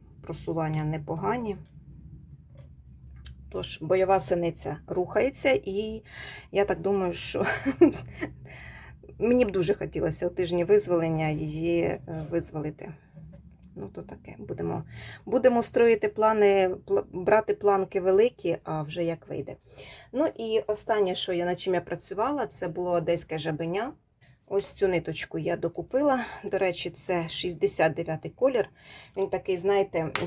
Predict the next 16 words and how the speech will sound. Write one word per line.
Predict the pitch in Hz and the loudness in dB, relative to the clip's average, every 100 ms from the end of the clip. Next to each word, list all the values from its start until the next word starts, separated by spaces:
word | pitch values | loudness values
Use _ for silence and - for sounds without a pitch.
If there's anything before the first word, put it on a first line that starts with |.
| 160 | 4
темна | 214 208 180 | 8 8 8
олива, | 175 180 185 226 170 156 156 - - - - - | 4 4 6 6 4 2 0 -10 -20 -20 -14 -12
я | |
б | 151 | -10
сказала | - 175 170 160 160 | -6 -4 0 0 0
навіть. | 160 156 156 151 - 226 | -2 -6 -8 -10 -10 -4
Ну, | 247 | -2
от | 226 - - | -2 -6 -12
чисте, | - 277 - 220 208 196 | -8 -8 -2 2 4 2
як | - 180 - - 185 | 0 0 -2 -12 -2
жабячий | 180 - - - - | 2 2 2 -8 -10
такий | - 165 | -10 -10
колір. | - 240 196 - - - - - - - | -4 0 0 -4 -14 -18 -16 -14 -14 -6
Е, | 180 180 175 | -2 0 2
на | 190 226 | 2 2
момент, | 254 240 220 190 170 | 0 2 4 4 0